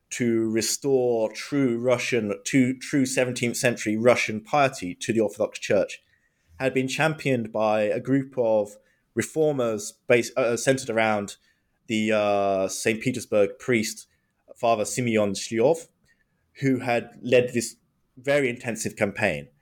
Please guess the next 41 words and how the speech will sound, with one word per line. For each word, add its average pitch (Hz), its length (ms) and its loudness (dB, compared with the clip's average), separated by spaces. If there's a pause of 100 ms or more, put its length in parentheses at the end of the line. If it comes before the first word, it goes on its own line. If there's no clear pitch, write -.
(360)
uh, 101 240 0
to - 140 -12
try 117 200 -2
and 107 80 -2
get 107 160 -2
these 110 200 0
reforms 110 460 0
passed - 360 -2
for - 80 -12
Yedin 101 240 2
Averia, 87 340 0
to - 100 -10
try 117 280 0
and 107 100 -2
abolish, 131 720 -2
es-, - 160 -4 (560)
essentially 120 420 2
abolish 156 380 2
the 127 80 -10
rules 123 240 2
of 117 80 -14
Platon, 151 460 2
for - 120 -4
instance, 135 580 -2 (360)
and 123 180 -2
create 123 260 4
a 120 40 -4
new 139 320 2
series 113 400 0
of 98 140 -6
rules. 101 420 -6 (500)
Now, 123 220 0
he 127 140 -4
was 123 180 -2
met, 135 240 0 (600)
uh, 107 560 0 (180)
he 127 80 0
was 117 100 0
opposed 139 500 -2
very 110 200 0
strongly, 113 580 2